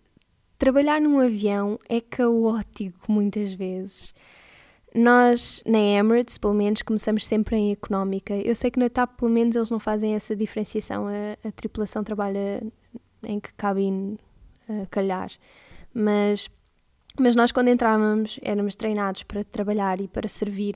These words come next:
em económica e depois vamos, então, com os anos, eh, subindo, tipo, nos escalões. Tipo, ir para business, para primeira classe e para, para seniors. Mas pronto, nós começamos em económica e quando o voo tem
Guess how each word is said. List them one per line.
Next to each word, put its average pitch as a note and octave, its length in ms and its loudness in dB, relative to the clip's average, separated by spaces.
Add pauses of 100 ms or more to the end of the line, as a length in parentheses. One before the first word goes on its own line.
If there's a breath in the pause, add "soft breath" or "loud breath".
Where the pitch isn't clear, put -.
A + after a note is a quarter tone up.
em G3 180 -4
económica C4 640 -2
e A#3 60 -4
depois G#3 280 -6
vamos, G3+ 300 -6
então, G3+ 380 -4
com G#3 140 -4
os G3+ 140 -2
anos, G#3+ 400 -4 (520 loud breath)
eh, G#3 240 -4
subindo, G#3 420 -2
tipo, - 300 -10
nos G3+ 160 -6
escalões. F#3+ 880 -12 (160)
Tipo, - 260 -12
ir - 80 -10
para G3 160 -2
business, A3 720 0
para - 100 -16
primeira F#3+ 340 -8
classe G#3 680 -2
e - 20 -8
para, G3 320 -6 (540)
para G#3+ 120 -8
seniors. G3+ 640 -6 (580 loud breath)
Mas A3 160 0
pronto, F#3+ 440 -4 (160)
nós C4 180 4
começamos B3 400 2
em G#3+ 160 4
económica F#3+ 760 -2
e B3+ 300 2 (560 loud breath)
quando D#4 320 10
o D#4+ 40 10
voo G#3+ 420 6
tem G#3+ 480 2